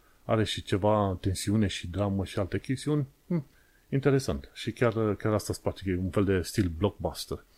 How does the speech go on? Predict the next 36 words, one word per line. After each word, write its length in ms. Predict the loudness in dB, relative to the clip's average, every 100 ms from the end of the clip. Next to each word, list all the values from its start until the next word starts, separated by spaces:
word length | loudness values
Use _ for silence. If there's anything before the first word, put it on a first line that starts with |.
| -20 -20 _
Când 160 | -4
o 40 | -2
să 100 | -4
apară 240 | -2 -2
Call 200 | 0 -4
of 80 | -2
Duty 220 | -4 -4
trei, 320 | -4 -2 -2 -4 _ -20 -20 _ _
o 80 | -6
să 140 | -2
joc. 380 | -2 -4 -8 -20 _ -2
Mo-, 260 | 2 2 2
Modern 340 | 0 0 2
Warfare 280 | 0 0 -4
trei, 240 | -4 -6
da? 220 | -6 -8 -6
Nu 60 |
e 120 | -8 -8
Call 120 | -8
of 80 | -6
Duty 220 | -8 -8
trei. 180 | -8 -10 -12 -20 _ _
O 80 | -2
să 160 | 0
joc 260 | 0 0 2
pentru 240 | 2 2
că, 120 | 4 4
în 60 |
mod 180 | 4 2
sigur, 240 | 0 2
au 120 | 2 0
chestii 640 | 0 -2 0 -4 -2 -4
interesante 540 | -6 -4 -2 0 -2 -2
pe 120 | -6
acolo 300 | -8 -6 -6
și, 320 | -8 -12 -12